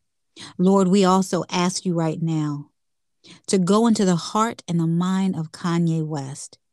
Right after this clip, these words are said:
We ask you in Jesus' name, Father God, to, to give him visions and dreams, Father God, concerning his life, Father God,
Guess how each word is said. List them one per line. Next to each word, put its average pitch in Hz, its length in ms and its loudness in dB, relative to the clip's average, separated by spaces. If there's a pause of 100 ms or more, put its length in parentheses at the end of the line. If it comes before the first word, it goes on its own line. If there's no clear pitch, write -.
(380)
We 202 160 4
ask 240 340 -2
you 220 100 -6
in 196 140 -2
Jesus' 208 540 -12
name, 185 380 -6
Father 160 380 -8
God, 156 380 -6
to, 156 220 -2 (1080)
to 220 140 2
give 262 260 -2
him 196 200 2
visions 165 540 -2
and 160 160 0
dreams, 175 580 0
Father 151 380 -8
God, 151 320 -12 (320)
concerning 220 680 0
his 175 260 -2
life, 190 460 -2
Father 143 420 -8
God, 139 380 -10